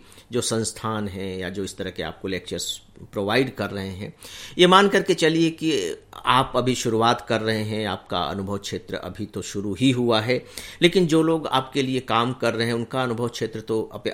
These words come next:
आपकी अपेक्षा स-, व्यापक ही है। हाँ, उनका अनु-, जो अनुभव क्षेत्र है, कितना व्यापक है और कितना गहरा है, वो एक अलग विषय हो सकता है, लेकिन कहीं ना कहीं तो उससे आपको मदद मिलेगी ही।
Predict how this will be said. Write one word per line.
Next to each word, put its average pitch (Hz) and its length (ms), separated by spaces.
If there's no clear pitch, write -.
आपकी 107 260
अपेक्षा 104 480
स-, - 200
व्यापक 104 480
ही 120 120
है। 117 160
हाँ, 104 520
उनका 110 280
अनु-, 101 320
जो 113 80
अनुभव 117 320
क्षेत्र 113 340
है, 113 60
कितना 104 360
व्यापक 98 460
है 107 180
और 95 260
कितना 98 300
गहरा 95 400
है, 110 160
वो 143 200
एक 170 180
अलग 139 340
विषय 123 240
हो 190 220
सकता - 340
है, 147 160
लेकिन 196 200
कहीं 196 220
ना 202 60
कहीं 180 260
तो 180 160
उससे 160 280
आपको 139 380
मदद 123 400
मिलेगी 117 500
ही। 117 200